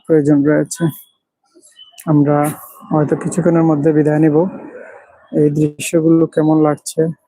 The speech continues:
এবং বেশ নান্দনিক। আহ, আশা করি আজকের লাইভটি অনেকের ভালো লেগেছে, অনেকেই দেখেছেন। আহ, যারা সাবস্ক্রাইব করেন নাই এখনো, আশা করি খুব দ্রুত সাবস্ক্রাইব করবেন, সহযোগিতা করবেন,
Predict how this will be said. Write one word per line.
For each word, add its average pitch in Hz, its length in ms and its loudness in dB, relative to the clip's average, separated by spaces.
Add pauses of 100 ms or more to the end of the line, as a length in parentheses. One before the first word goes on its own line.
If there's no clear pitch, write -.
(680)
এবং 143 340 2
বেশ 147 300 -2
নান্দনিক। 151 400 0 (1080)
আহ, 143 180 2
আশা 143 220 -4
করি 151 340 0 (280)
আজকের 151 380 -2
লাইভটি 147 340 0
অনেকের 147 340 0
ভালো 156 540 0
লেগেছে, 151 380 0
অনেকেই 147 300 0
দেখেছেন। 151 480 0
আহ, - 1300 -4
যারা 151 420 -2 (640)
সাবস্ক্রাইব 170 540 -2
করেন 165 280 0
নাই 151 380 2
এখনো, 151 460 0 (580)
আশা 151 200 -6
করি 143 380 0 (260)
খুব 143 180 -2
দ্রুত 147 260 0
সাবস্ক্রাইব 156 580 -2
করবেন, 170 340 0 (640)
সহযোগিতা 156 560 0
করবেন, 151 340 -2